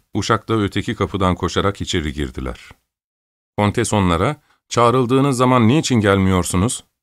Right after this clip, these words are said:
dedi. "Lizaveta Ivanovna'ya kendisini beklediğimi söyleyin." Lizaveta Ivanovna sırtında açık bir giysi, başında şapkasıyla girdi. Kontes, "Nihayet gelebildiniz anacığım." dedi. "Fakat bu ne biçim kıyafet?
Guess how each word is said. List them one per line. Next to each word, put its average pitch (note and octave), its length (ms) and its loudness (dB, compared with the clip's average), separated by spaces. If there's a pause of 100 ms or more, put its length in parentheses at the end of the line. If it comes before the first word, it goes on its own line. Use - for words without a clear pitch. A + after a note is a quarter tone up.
dedi. C#2+ 280 -6 (400)
"Lizaveta D3 520 2
Ivanovna'ya B2 600 4
kendisini A2 540 2
beklediğimi F#2 520 0
söyleyin." C#2+ 540 -4 (760)
Lizaveta G2 520 -2
Ivanovna G2 600 2
sırtında G2+ 500 -2
açık - 300 -4
bir G2+ 120 -2
giysi, F2 640 -2
başında F#2 380 0
şapkasıyla D#2+ 640 -4
girdi. C2+ 460 -10 (560)
Kontes, G2 460 0 (440)
"Nihayet A#2+ 480 2
gelebildiniz G2+ 680 0
anacığım." D2+ 580 -2 (300)
dedi. D2 260 -6 (380)
"Fakat G#2 380 -6
bu G2+ 160 2
ne C3 100 0
biçim C3 240 -4
kıyafet? F#2+ 560 -6